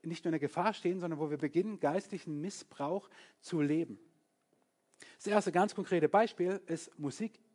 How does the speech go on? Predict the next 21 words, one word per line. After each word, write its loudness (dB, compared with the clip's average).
X -4
Y -2
ist -12
unchristlich. -8
Es -6
gibt 0
wenig 4
Schwachsinn, -2
der 2
schwachsinniger -2
ist -10
als -10
dieser -4
Satz. -12
Also 2
egal, 6
welche 4
Musik -4
du -6
da 6
einsetzt, -6